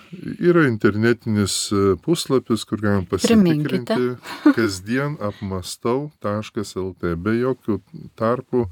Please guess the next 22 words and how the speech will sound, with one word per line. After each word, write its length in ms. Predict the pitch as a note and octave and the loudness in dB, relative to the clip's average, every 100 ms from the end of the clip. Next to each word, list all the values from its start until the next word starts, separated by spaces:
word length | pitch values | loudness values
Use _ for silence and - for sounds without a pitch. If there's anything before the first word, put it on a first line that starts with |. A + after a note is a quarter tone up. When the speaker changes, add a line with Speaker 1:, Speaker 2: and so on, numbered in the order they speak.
| E2+ - - - - _ | -10 -20 -20 -20 -20 _
Speaker 1:
kasdien 640 | - G2 F2+ F#2+ A#2+ C3+ G#2 | -2 -2 -2 -4 -2 -2 -4
apmąstau 800 | G2 G2 F2+ - - G#2 A2 A2 _ _ - | -6 -6 -6 -8 -4 -2 -2 -4 _ _ -4
taškas 420 | F#2+ - G2+ - | -4 -4 -10 -8
L 120 | F#2 | -12
T. 160 | F2 F#2+ | -10 -14
E, 640 | D#2+ _ _ G#2+ - - - - _ - | -16 _ _ -16 -12 -12 -12 -20 _ -4
lotyniškam. 800 | G#2+ G2+ G#2 F2+ - G2+ F#2 F#2 - _ - _ - | -4 -2 -4 -6 -10 -12 -12 -16 -20 _ -20 _ -2
Speaker 2:
Tai 140 | G#3+ A3 | 2 4
dėkoju 560 | F3+ F#3+ A#3+ B3+ A3+ | 4 0 2 4 6
Jums, 480 | F3 F3 G3+ C4+ - | 4 4 4 2 0
dėkoju 540 | - F3+ G3+ G#3+ G3+ F3+ | -4 -4 0 0 2 0
už 160 | - | -4
pokalbį, 760 | - F3+ F3+ - G#3 G3 B3 C#4+ D4 - | -2 -2 -2 -2 -2 0 4 4 2 -2
o 160 | F#3 F3+ F#3 F#3 | 0 2 2 4
Marijos 480 | F3+ F3+ G3 A3 G#3+ | 2 2 2 2 0
radijo 640 | G3+ G3 G#3 G3+ G3+ G3+ _ _ | 0 0 2 4 2 0 _ _
klausytojams 720 | F#3+ F3 - A#3 F#4 A3+ - | -2 0 -2 2 4 4 2
primenu, 480 | F3+ E3+ G#3 B3+ A#3+ | -2 2 4 4 4
kad 180 | F#3 | 2
šiandien 460 | - F#3+ G3 G3+ G3 | 0 2 0 2 0
studijoje 680 | F3+ - F3 D#3+ E3+ F3 F3 | -2 -4 -4 -2 -2 0 0
svečiavosi 800 | - F#3 - G3+ A#3 B3 - C4+ | 0 -4 -2 0 2 2 4 0